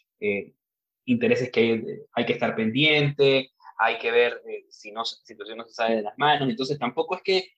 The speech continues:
anexar un territorio sea la cuestión más sencilla. Ojo, yo lo digo abiertamente, eh,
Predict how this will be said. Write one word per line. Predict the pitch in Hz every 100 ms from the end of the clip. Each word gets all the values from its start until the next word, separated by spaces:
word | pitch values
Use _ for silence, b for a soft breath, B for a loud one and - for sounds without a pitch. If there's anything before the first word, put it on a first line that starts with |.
| B
anexar | - 143 139 - 151 160
un | 185 170 160
territorio | - 156 131 156 170 175
sea | 165 - 143 143 139
la | 123 113
cuestión | 110 - 131
más | 131
sencilla. | - 127 170 127 - _ _
Ojo, | - 165 - - _ _ _ _ _
yo | 107 117 135 156 170
lo | 160
digo | 160 160
abiertamente, | 156 160 160 160 165 170 170
eh, | 165 147 117 110 110